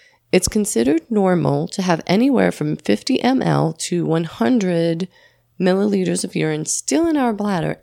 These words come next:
after we feel that we have completely emptied it. So it's impossible to get every last little drop of urine out. So what this means is that if it's been a little while since you last used the bathroom, chances are you will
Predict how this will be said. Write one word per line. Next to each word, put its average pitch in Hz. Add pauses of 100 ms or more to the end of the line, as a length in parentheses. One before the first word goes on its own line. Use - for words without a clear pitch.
after 214
we 226
feel 175
that 147
we 147
have 143
completely 190
emptied 139
it. - (600)
So -
it's 208
impossible -
to -
get 160
every 160
last 165
little 160
drop 156
of 185
urine 151
out. - (800)
So -
what 175
this 165
means 202
is 151
that 156 (200)
if 160
it's 165
been 160
a 196
little 240
while 160
since -
you 151
last 156
used 202
the 254
bathroom, 143 (300)
chances 339
are 180
you 175
will 185